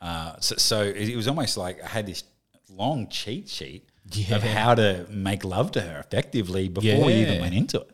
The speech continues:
Speaker 2: Yeah.
Speaker 1: And then we kind of spoke, oh, we're both, we'd really like to have feedback during it and stuff like that. So,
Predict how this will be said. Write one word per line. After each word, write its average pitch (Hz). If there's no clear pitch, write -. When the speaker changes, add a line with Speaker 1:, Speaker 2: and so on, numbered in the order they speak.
Speaker 2:
Yeah. 113
Speaker 1:
And 117
then 113
we 113
kind 117
of 107
spoke, 101
oh, 104
we're 95
both, 92
we'd 92
really 87
like 85
to 82
have 80
feedback 123
during 110
it 107
and 92
stuff -
like 80
that. 98
So, 82